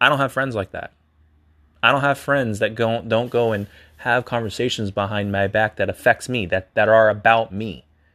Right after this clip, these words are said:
You can say whatever you want. He even a-, he even said it. He even said it. "Well, how would I think, how would I know that you would wanna be part of Jammer Sports?" How would I know I would want to be part of Jammer Sports if I didn't know that it was actually happening and that you were willing to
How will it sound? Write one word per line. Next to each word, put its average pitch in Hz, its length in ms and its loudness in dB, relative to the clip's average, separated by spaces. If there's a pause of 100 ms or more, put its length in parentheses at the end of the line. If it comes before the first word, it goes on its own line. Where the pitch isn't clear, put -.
(720)
You 123 160 0
can 110 140 0
say 135 420 2
whatever 110 400 0
you 101 160 -4
want. 104 320 -6 (1200)
He 156 200 4
even 135 160 4
a-, 127 220 6
he 143 120 0
even 151 160 -2
said 190 280 0
it. - 140 -6
He 147 140 -4
even 147 140 0
said 151 160 0
it. 98 100 0
"Well, 107 280 2 (140)
how 151 360 2
would 165 100 4
I 165 100 2
think, 117 360 -6
how - 220 0
would 160 80 2
I 175 140 4
know 135 160 0
that 107 120 2
you 113 160 -2
would 110 100 0
wanna 110 200 -4
be 107 100 -4
part 110 220 0
of 101 60 -6
Jammer 95 240 -4
Sports?" - 420 -8 (1300)
How 143 280 4
would 160 100 6
I 147 80 6
know 147 260 0
I 131 120 4
would 117 140 0
want 135 240 -2
to 117 80 -8
be 143 200 -2
part 170 300 2
of 143 60 -4
Jammer 120 220 -2
Sports - 360 -2
if 113 40 -2
I 113 80 2
didn't 135 320 0
know 131 300 4
that 139 80 6
it 127 80 4
was 127 140 0
actually 131 300 0
happening 131 500 0
and 117 120 -4
that 113 120 -4
you 120 100 0
were 117 100 2
willing 127 360 2
to 117 140 -8